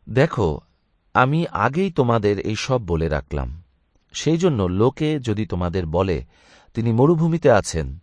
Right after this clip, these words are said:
তোমরা বাইরে যেও না। যদি বলে, "তিনি ভিতরে আছেন," বিশ্বাস করো না। বিদ্যুৎ যেমন পূর্ব দিক দিয়ে দেখা দিয়ে পশ্চিম দিক পর্যন্ত চমকে যায়, ইবনে আদমের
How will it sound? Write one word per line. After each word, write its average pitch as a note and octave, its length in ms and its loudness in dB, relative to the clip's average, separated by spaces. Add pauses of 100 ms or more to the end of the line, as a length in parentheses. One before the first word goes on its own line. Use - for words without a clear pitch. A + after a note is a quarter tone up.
(260)
তোমরা G2 240 0
বাইরে E2+ 340 -2
যেও D#2 220 -4
না। B1 240 -10 (580)
যদি C#3+ 240 2
বলে, F3+ 220 2
"তিনি E3 220 -2
ভিতরে D3+ 400 4
আছেন," F2 440 2 (320)
বিশ্বাস B2 420 -2
করো F2+ 200 0
না। B1 260 -10 (800)
বিদ্যুৎ E3 480 -2
যেমন G#2 400 -2 (200)
পূর্ব F3 320 0
দিক B2+ 260 -4
দিয়ে A2+ 200 0
দেখা E2+ 340 -2
দিয়ে G2 300 -2 (420)
পশ্চিম E3+ 420 0
দিক F3 180 -4
পর্যন্ত C3 420 -4
চমকে B2+ 400 -4
যায়, C#2+ 260 -4 (680)
ইবনে C#3+ 340 0
আদমের G#2+ 420 0